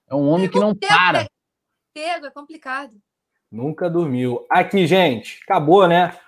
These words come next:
Speaker 3: O primeiro turno do Campeonato Brasileiro, teve aquela seleção, a eleição feita pelo, pelo Globo ponto com, né? O Flamengo emplacou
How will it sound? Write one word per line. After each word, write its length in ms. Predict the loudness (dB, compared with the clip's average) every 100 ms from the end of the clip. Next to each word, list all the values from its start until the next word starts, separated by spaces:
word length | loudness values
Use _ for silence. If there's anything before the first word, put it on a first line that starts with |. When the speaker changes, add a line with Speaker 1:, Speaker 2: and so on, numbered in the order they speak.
| _ -4
Speaker 3:
O 500 | 0 2 2 0 -2
primeiro 340 | -2 0 -2
turno 320 | 2 4 4 0
do 80 | -4
Campeonato 460 | -4 -2 -4 -6
Brasileiro, 760 | -6 -6 0 2 4 4 2 0
teve 240 | -2 -2 -2
aquela 280 | -2 -2
seleção, 760 | -4 -8 -8 -6 -2 0 2 2
a 80 | 0
eleição 560 | -2 -4 -4 -6 -6 -10 _ _
feita 280 | -2 0 0
pelo, 360 | 0 2 2 0
pelo 180 | 0 2
Globo 180 | 2 0
ponto 240 | -6 -6
com, 300 | 0 2 2
né? 220 | 0 -4 _ _ _ -2
O 300 | 0 0 0
Flamengo 400 | 0 0 0 -2
emplacou 720 | 0 0 2 2 4 2